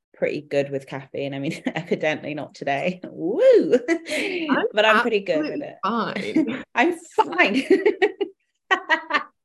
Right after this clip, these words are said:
Speaker 1: I mean, I am insane in my own head right now, so I can't imagine how this is coming across. Um,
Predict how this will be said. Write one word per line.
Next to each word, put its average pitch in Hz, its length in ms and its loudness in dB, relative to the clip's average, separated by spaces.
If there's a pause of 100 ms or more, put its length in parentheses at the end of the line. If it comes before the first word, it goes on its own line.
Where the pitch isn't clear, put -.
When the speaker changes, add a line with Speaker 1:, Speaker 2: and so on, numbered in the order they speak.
(480)
Speaker 1:
I 277 40 2
mean, 285 140 4
I 240 100 4
am 220 160 2
insane 196 420 2
in 160 100 -4
my 160 200 0
own 160 80 -4
head 180 200 -6
right 151 160 -6
now, 147 200 -6
so 170 140 -4
I 165 40 -2
can't 170 200 0
imagine 160 340 -4
how 151 100 -4
this 160 220 -6
is 165 100 -12
coming 156 260 -6
across. 175 320 0 (540)
Um, 240 440 2